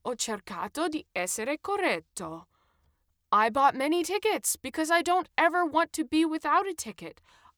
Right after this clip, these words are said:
I tried to be correct." My Italian was really struggling at this point.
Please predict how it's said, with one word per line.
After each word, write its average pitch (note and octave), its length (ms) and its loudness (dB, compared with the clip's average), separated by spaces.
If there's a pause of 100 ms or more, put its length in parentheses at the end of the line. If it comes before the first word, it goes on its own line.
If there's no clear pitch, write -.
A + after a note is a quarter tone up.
I G#4 280 6
tried F4 300 0
to D#4+ 80 -4
be D#4+ 180 0
correct." C4 720 -4 (580)
My G#3+ 140 0
Italian G3 440 -4
was E3+ 140 -8
really F3 180 -8
struggling E3+ 520 -6
at - 100 -18
this F3 160 -12
point. E3 380 -16